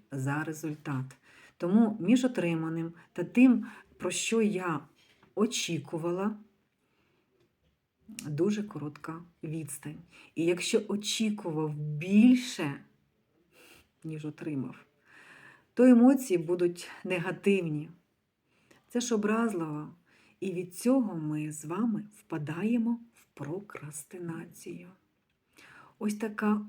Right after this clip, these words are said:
бесіда у нас з вами сьогодні була. Будь ласочка, пишіть мені, будь ласка, як ви,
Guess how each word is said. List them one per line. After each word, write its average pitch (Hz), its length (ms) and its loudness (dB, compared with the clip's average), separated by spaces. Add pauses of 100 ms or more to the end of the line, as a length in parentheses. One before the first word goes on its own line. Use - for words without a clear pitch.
(140)
бесіда 180 640 -4 (100)
у 170 100 -10
нас 208 320 -4
з - 40 -16
вами 190 320 -4
сьогодні - 540 -16
була. 175 320 -16 (240)
Будь 185 140 -10
ласочка, 175 540 -16 (680)
пишіть 190 500 -8
мені, 170 200 -6
будь 156 220 -12
ласка, 156 340 -12
як 170 360 -8
ви, 180 380 0